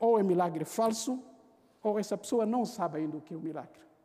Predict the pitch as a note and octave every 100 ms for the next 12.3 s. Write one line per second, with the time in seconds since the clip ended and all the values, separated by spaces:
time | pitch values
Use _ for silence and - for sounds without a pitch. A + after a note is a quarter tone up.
0 | _ _ _ _ _ _ _ _ _ _
1 | - A3+ A3+ - D#4 C#4 A3 A3+ G3 F3
2 | - A3 F#3 C3+ - - - _ _ -
3 | - - C#4 C#4 G#3+ G3+ F3 - - -
4 | - - _ _ G#3 E3 - A#3+ A#3 A3+
5 | - B3+ B3 B3+ - A#3 G#3+ D3 - -
6 | - _ _ _ _ _ _ _ - -
7 | A3+ A3 G3+ B3 - G3 F3 G#3 - -
8 | - - - _ _ _ _ _ - -
9 | - F#3+ A#3 C#4 A3+ A3+ G3+ A3+ A3 -
10 | - G#3+ A3 G#3 - - A3+ G#3+ E3+ F#3
11 | D3+ E3+ D3 F3+ - D3 - D#3+ C#3 B2
12 | - -